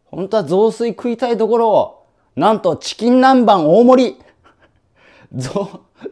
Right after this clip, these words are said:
雑炊食いたいけど、今日乗り切るために今日ね、まあまあまあ行きましょうね。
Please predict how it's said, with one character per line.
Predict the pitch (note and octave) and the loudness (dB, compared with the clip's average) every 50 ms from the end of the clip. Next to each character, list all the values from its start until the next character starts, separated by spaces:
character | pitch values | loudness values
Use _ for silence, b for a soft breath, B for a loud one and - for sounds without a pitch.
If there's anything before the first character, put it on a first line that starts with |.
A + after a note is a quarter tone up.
| - _ | -14 _
雑 | - B3 | -10 -10
炊 | - - G#3+ B3+ G#3 G3 - - D4+ G#3+ | -8 -10 -12 -12 -12 -14 -14 -14 -14 -14
食 | F#3 - A#3 A#3 | -12 -10 -8 -8
い | A#3 A3+ | -6 -4
た | B3 A#3 A#3 | -2 -2 -2
い | A#3 | 0
け | G3 G#3+ | 0 0
ど、 | E3+ D#3 A#2+ - - - _ _ _ _ _ _ _ _ _ _ _ _ _ _ _ _ _ _ _ _ _ _ _ _ _ _ _ _ _ _ - - | 0 0 0 -2 -6 -16 _ _ _ _ _ _ _ _ _ _ _ _ _ _ _ _ _ _ _ _ _ _ _ _ _ _ _ _ _ _ -6 -2
今 | F#3+ G3 G3+ | 0 0 0
日 | E3 | 2
乗 | E3 D#3+ | 0 0
り | F3 E3 | 0 -2
切 | D#3+ E3+ | -2 0
る | F#3+ F3+ | 0 2
た | F3 E3 | 2 2
め | D#3+ D3 | 2 0
に | C3 B2+ - | -4 -2 0
今 | G#3+ G3 D#3+ | 0 2 2
日 | C#3 B2+ | 0 -2
ね、 | B2+ - - - _ _ _ _ _ _ _ _ _ _ _ _ _ _ _ - | -4 -6 -8 -12 _ _ _ _ _ _ _ _ _ _ _ _ _ _ _ -12
ま | A2 A2+ | -10 -8
あ | |
ま | A#2+ A2+ | -8 -8
あ | A2+ | -8
ま | A#2 A2+ A2 | -8 -8 -8
あ | |
行 | G#2+ G2 - | -10 -12 -12
き | - | -14
ま | A#2+ G#2+ | -14 -12
し | G#2+ | -10
ょ | A2+ A2+ | -10 -10
う | |
ね。 | A#2+ C3+ E3+ E3+ - | -10 -12 -12 -14 -18